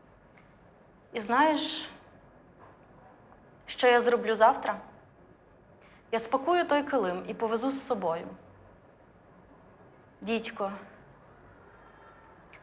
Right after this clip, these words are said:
я ненавиджу це визнавати, але, здається, ти був правий. Дерево не приймається.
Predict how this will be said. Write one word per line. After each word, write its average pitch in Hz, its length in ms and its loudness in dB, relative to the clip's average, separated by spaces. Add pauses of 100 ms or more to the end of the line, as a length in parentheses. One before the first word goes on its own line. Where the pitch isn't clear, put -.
(220)
я 226 80 0
ненавиджу 254 500 4
це 196 160 -6
визнавати, 190 720 -2
але, 208 520 0 (1400)
здається, 233 460 4
ти 220 120 0
був 202 140 -4
правий. 196 520 -6 (1800)
Дерево 220 800 6 (920)
не 214 340 6
приймається. 190 680 -2